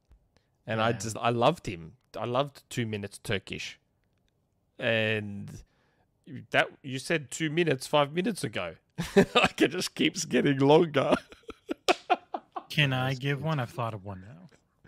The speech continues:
Speaker 1: Yeah, go.
Speaker 3: I wanna see a Banjo-Kazooie
Speaker 1: <laughs>
Speaker 3: directed by Paul King, who did Paddington.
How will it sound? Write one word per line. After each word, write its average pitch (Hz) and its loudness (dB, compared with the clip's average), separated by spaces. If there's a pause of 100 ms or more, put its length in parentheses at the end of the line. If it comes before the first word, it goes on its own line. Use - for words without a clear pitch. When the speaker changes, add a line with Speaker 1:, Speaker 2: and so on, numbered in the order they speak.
(440)
Speaker 1:
Yeah, 131 -2
go. 120 0 (600)
Speaker 3:
I 120 -6
wanna 139 -2
see 139 -6
a 120 -2
Banjo-Kazooie 123 -4 (280)
Speaker 1:
<laughs> 165 -6
Speaker 3:
directed 131 -4
by 123 2
Paul 131 -6
King, 151 -6
who 127 -4
did 113 -6
Paddington. 110 -6